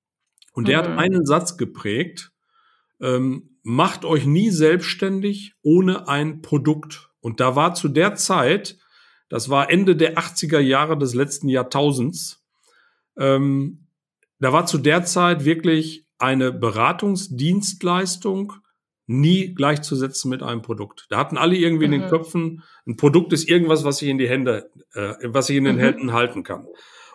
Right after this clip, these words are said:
Speaker 1: Und der Lackierprozess oder der Lackiervorgang, der dieses Produkt verschönert und bunt macht,
Speaker 2: Mhm.
Speaker 1: ähm, ja, das ist eine Dienstleistung, die hing aber immer mit dem Produkt zusammen.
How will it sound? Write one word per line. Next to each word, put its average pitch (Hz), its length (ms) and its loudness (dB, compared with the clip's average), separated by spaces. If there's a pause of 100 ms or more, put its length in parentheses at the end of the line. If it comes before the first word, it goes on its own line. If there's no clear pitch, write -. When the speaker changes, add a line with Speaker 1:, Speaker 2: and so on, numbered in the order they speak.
Speaker 1:
Und 127 380 -2
der 143 100 6
Lackierprozess 175 1200 2
oder 131 220 0
der 131 120 2
Lackiervorgang, 143 1040 0
der 123 100 0
dieses 135 400 -2
Produkt 151 320 -2
verschönert 156 640 0
und 123 160 -4
bunt 160 300 2
macht, - 380 -8 (600)
Speaker 2:
Mhm. 208 500 -6
Speaker 1:
ähm, 135 380 2
ja, 131 280 2
das 170 180 0
ist 156 100 0
eine 143 140 2
Dienstleistung, 196 960 -2
die 139 140 -2
hing 170 220 2
aber 160 220 0
immer 170 220 2
mit 160 160 0
dem 147 160 2
Produkt 147 360 -4
zusammen. 92 420 -12